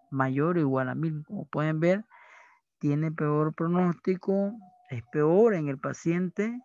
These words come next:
en el cual hay un N T pro N P mayor o igual a mil picogramos por mililitro.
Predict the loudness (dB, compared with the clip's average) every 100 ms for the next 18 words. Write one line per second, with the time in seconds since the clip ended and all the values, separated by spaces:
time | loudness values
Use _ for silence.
0 | _ _ -10 -8 -6 0 0 0 -4 -12
1 | -8 -4 -2 -4 -8 _ -10 -6 -4 -4
2 | -6 -6 -6 -8 -8 -10 -8 -8 -6 -6
3 | -4 -4 -2 -2 -2 -4 -2 0 0 0
4 | -4 -2 -2 -2 -4 -4 -4 -4 -4 -2
5 | -2 -2 -6